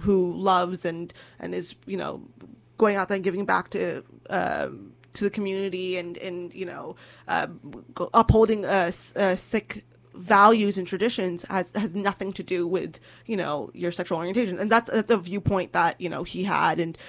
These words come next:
he shared. Um, it's one that I agree with as well, too. Um, but I would say, you know, m-, once again, our youth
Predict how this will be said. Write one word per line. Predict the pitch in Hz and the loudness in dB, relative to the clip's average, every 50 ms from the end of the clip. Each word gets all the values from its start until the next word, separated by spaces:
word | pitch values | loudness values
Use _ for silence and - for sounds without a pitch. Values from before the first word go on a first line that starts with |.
| - - | -14 -4
he | - 202 196 | -2 -2 0
shared. | - - 190 165 175 180 180 170 - | 0 0 0 2 2 0 0 -2 -2
Um, | 170 165 160 - | -2 -2 -2 -4
it's | - - - | -8 -10 -6
one | 180 196 180 | -4 -4 -2
that | 180 165 - - | -4 -6 -6 -4
I | 170 160 175 | -2 0 0
agree | 185 196 175 190 190 | 0 0 -2 0 0
with | 185 190 170 | 0 0 0
as | 180 175 175 | -2 -2 0
well, | 185 175 175 | 0 -2 -2
too. | - - 202 165 165 175 - - - - - - - | -2 -4 -4 -2 -2 -4 -4 -8 -16 -20 -8 0 4
Um, | 202 202 196 202 | 4 4 4 2
but | 190 - 240 240 | 0 0 2 2
I | 220 - - - | 2 0 -2 -6
would | - - 208 214 214 | -4 -2 -2 0 2
say, | - 240 233 233 | 4 4 4 4
you | 220 196 220 | 4 2 2
know, | 202 185 185 | 2 2 0
m-, | 180 185 185 185 190 190 190 - - _ _ _ _ _ _ - - | 0 -4 -8 -8 -6 -6 -6 -8 -10 _ _ _ _ _ _ -20 -14
once | - - 202 208 220 208 - | -6 -2 0 2 2 2 0
again, | 220 226 | 0 2
our | 190 175 | 2 0
youth | 190 170 170 196 214 214 233 - | 0 0 0 0 0 0 -2 -6